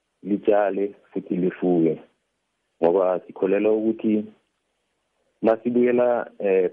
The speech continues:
back to endleleni zokutshala nokufuya, sinqoba i-, into eziningi ezifana ne-high employment, unemployment ekhona lana esibambile.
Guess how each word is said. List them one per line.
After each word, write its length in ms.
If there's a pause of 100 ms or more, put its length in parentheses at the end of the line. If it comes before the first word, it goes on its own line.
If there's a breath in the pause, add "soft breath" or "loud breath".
(120)
back 180 (220)
to 260 (160)
endleleni 640
zokutshala 840 (260)
nokufuya, 680 (680)
sinqoba 600
i-, 240
into 320
eziningi 540 (720)
ezifana 480
ne-high 600 (1120)
employment, 920 (920)
unemployment 800
ekhona 520
lana 480 (600)
esibambile. 800